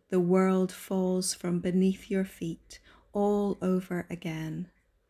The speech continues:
as if the wound were opening for the first time. Only now, with an ache you recognize as ancient. Here is the time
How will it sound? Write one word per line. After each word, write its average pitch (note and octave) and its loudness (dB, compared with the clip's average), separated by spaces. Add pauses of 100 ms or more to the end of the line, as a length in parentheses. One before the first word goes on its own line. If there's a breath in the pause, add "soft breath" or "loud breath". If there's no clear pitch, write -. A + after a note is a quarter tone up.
(340 loud breath)
as G3 4
if G#3+ -2
the G#3 0
wound F#3+ 6
were F#3 -2
opening F#3+ 0 (300 loud breath)
for G3 0
the F#3 -2
first - -6
time. D#3 -8 (1000)
Only F#3+ 6
now, F3+ 2 (380 soft breath)
with G3 0
an F#3 2
ache - -2 (340)
you F#3+ 4
recognize E3+ -2 (120)
as E3+ -6
ancient. E3+ -6 (1600 loud breath)
Here A#3 6
is G3 -2
the F#3+ -6
time E3 -8